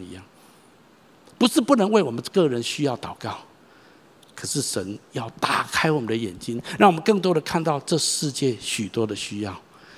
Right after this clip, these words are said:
神愿意吗？我告诉你，神是一个给予的神，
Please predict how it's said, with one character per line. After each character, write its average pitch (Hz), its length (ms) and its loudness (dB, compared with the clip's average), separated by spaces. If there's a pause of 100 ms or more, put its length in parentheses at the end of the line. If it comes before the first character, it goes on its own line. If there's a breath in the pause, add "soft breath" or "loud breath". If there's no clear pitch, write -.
(880 loud breath)
神 160 360 2
愿 196 180 2
意 190 140 2
吗？ 170 180 -2 (480 loud breath)
我 123 80 0
告 202 140 2
诉 196 120 0
你， 147 80 2
神 123 380 0
是 - 180 -2
一 135 100 -4
个 120 220 0 (760 loud breath)
给 170 340 2
予 131 300 -6
的 98 100 -8
神， - 240 -6